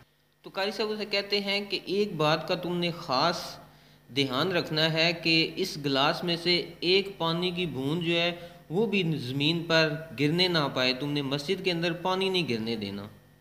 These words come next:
ये वापस गिलास तुम मुझे दे के, तो फिर तुम बेशक चले जाना।" तो वो जो नमाजी होता है, वो ऐसा ही करता है, मस्जिद के अंदर जाता है और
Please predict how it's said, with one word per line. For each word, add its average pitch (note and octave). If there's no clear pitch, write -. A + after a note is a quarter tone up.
ये F3+
वापस D#3+
गिलास D3
तुम E3
मुझे D#3
दे C3+
के, D#3+
तो D3+
फिर D#3+
तुम D3+
बेशक C3
चले A#2+
जाना।" F2+
तो D#3+
वो F3
जो G3+
नमाजी D#3
होता F3+
है, F3
वो F3
ऐसा E3+
ही F#3
करता E3
है, D#3
मस्जिद E3
के E3
अंदर D3
जाता C#3
है C3+
और D#3